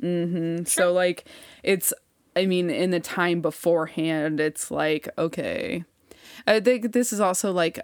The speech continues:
Speaker 1: a subconscious-y sort of thing. Like, I don't
Speaker 2: Mm-hmm.
Speaker 1: think I actively do anything to make this happen, but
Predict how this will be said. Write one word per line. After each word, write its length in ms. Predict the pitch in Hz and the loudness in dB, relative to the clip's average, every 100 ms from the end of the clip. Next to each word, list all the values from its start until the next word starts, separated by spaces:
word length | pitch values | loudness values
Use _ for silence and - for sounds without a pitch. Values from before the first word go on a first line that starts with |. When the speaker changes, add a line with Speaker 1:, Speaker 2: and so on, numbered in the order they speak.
| - | -4
Speaker 1:
a 380 | 170 156 143 165 | -2 0 0 0
subconscious-y 1160 | - 165 151 - 143 160 - 160 - 156 135 156 | 0 0 -2 -4 -4 -4 -2 -4 -2 -4 -2 -2
sort 320 | - 165 151 | -2 -2 -2
of 160 | 156 - | -4 -6
thing. 440 | - - - 127 | -6 -6 -4 -6
Like, 200 | 147 156 | -4 0
I 100 | 156 | 0
don't 120 | 160 | 0
Speaker 2:
Mm-hmm. 60 | 156 | -2
Speaker 1:
think 160 | 165 160 | -4 0
I 80 | 160 | 0
actively 680 | 135 135 - 165 - 151 | 2 0 -2 -4 -2 -4
do 200 | 151 156 | -2 -2
anything 440 | 156 165 160 170 170 | 0 -2 -2 -2 -2
to 220 | 190 160 - | -4 -6 -4
make 340 | 160 160 - | 0 0 0
this 180 | 165 - | -2 2
happen, 540 | 160 160 170 170 175 | 0 2 0 0 0
but 260 | 175 156 143 | 0 0 0